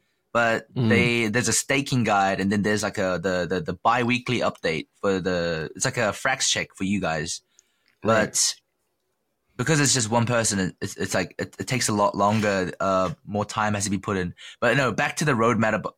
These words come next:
Speaker 1: roadmap of I Q Wiki and, like, Brain dao and I Q Times. You know, uh, I mentioned,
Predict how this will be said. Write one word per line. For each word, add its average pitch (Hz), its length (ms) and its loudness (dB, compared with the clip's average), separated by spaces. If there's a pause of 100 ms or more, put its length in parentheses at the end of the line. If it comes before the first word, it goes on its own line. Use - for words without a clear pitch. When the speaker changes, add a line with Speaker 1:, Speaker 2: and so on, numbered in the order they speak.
(120)
Speaker 1:
roadmap 104 360 0
of 101 100 -2
I 98 120 2
Q 98 200 -4
Wiki 95 380 0
and, 87 280 -2
like, 82 220 -6
Brain 95 200 0
dao 90 300 0
and 80 200 -4
I - 80 -4
Q 87 120 -12
Times. 87 400 -4 (540)
You 117 60 -4
know, 113 220 2
uh, 107 480 2 (440)
I 107 120 0
mentioned, 127 500 2